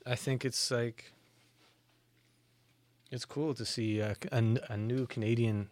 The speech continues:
identity emerging that reflects, um, that reflects the, you know, the true makeup of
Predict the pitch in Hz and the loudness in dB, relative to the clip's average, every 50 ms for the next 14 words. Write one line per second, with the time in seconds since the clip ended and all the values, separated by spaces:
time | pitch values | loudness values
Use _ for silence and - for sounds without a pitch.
0 | - 104 101 98 95 101 107 117 117 101 98 95 95 - - 98 95 101 107 113 | -6 -6 -6 -4 -2 0 2 2 2 2 2 0 -2 -2 -2 -2 0 2 2 2
1 | 104 101 95 95 101 - - - - - - - - _ - - 104 101 104 101 | 2 0 -2 -2 -4 -6 -10 -20 -20 -20 -20 -20 -20 _ -2 0 0 0 0 -2
2 | - - - 101 101 107 - - - - - - - - - - _ _ _ _ | -4 -2 2 2 2 2 0 -2 -4 -4 -4 -6 -6 -10 -16 -20 _ _ _ _
3 | _ - - - - - - - - _ _ _ _ _ _ _ _ _ _ _ | _ -20 -20 -20 -20 -20 -20 -20 -20 _ _ _ _ _ _ _ _ _ _ _
4 | _ _ - - - _ - - 104 101 101 98 98 95 92 90 95 - - - | _ _ -20 -20 -20 _ -6 -2 0 0 0 0 0 0 -2 -4 -4 -8 -12 -18
5 | - _ _ _ _ _ _ _ _ _ _ _ - - _ _ _ _ _ _ | -20 _ _ _ _ _ _ _ _ _ _ _ -20 -20 _ _ _ _ _ _
6 | _ _ _ _ _ _ _ _ _ _ _ _ _ _ _ _ _ _ _ _ | _ _ _ _ _ _ _ _ _ _ _ _ _ _ _ _ _ _ _ _
7 | _ _ _ _ _ _ _ _ _ _ _ _ _ _ - - 107 107 98 110 | _ _ _ _ _ _ _ _ _ _ _ _ _ _ -4 -2 -2 0 2 0
8 | 104 - - - 107 101 101 113 - - - - - - - - 113 107 107 104 | 0 0 0 2 4 4 4 4 2 -2 -2 -2 -4 -6 -6 -6 -4 -2 -2 -2
9 | 98 95 101 113 113 - - 120 117 110 98 98 117 117 - 117 107 104 - 107 | -2 -2 -2 -2 -2 -2 0 2 2 4 4 4 4 4 4 2 0 0 0 0
10 | 104 107 101 101 - - | 0 0 -2 -4 -10 -12